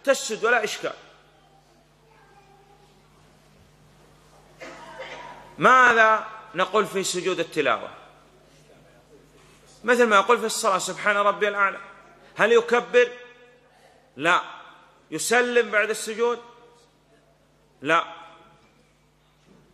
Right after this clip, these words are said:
وكذلك القسم الثالث سجود الشكر، متى يكون؟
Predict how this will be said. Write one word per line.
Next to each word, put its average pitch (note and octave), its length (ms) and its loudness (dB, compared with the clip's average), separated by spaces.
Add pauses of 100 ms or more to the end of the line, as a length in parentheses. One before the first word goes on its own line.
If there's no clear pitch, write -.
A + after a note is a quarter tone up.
(520)
وكذلك A3 880 2 (340)
القسم F#3+ 360 -8
الثالث G#3 500 0 (1300)
سجود G#3+ 520 2
الشكر، F#3 500 -2
متى G#3 340 2
يكون؟ C#3+ 280 -4